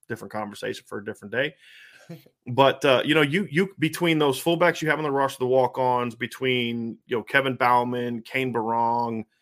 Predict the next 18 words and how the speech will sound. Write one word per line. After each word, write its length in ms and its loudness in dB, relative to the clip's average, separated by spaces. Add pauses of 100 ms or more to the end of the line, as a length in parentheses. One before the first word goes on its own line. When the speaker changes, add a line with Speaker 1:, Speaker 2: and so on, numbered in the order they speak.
(420)
Speaker 1:
you 80 -4
know, 80 0
the 100 -6
tight 300 0
end 180 0
depth 260 0
chart, 300 4
I 40 0
think 260 -4
there's 240 2
plenty 300 -4
of 80 -2
things 200 -4
you 60 -8
could 160 -10
do 280 0
with 220 -4
a 240 -4